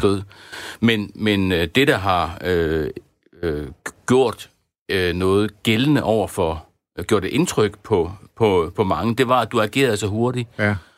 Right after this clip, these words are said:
Speaker 2: og
Speaker 1: Ja.
Speaker 2: at du, øh, lagde så meget følelse i det. Kan du prøve at fortælle om den dag?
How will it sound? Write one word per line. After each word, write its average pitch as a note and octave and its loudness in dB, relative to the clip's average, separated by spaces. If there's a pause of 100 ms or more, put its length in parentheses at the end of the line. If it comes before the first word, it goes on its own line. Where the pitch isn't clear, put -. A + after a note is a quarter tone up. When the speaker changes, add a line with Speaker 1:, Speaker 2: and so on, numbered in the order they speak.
(160)
Speaker 2:
og A2 2
Speaker 1:
Ja. F#2+ 2
Speaker 2:
at F#2+ -2
du, G2+ 2
øh, D#2+ 2 (140)
lagde G#2+ 2
så A2 -2
meget G#2+ 2
følelse A#2+ -2
i G2 0
det. F#2 -4
Kan G#2+ -4
du G2+ 0
prøve B2 0
at B2 0
fortælle C3 -2
om F2+ -8
den G2+ 0
dag? G#2 -2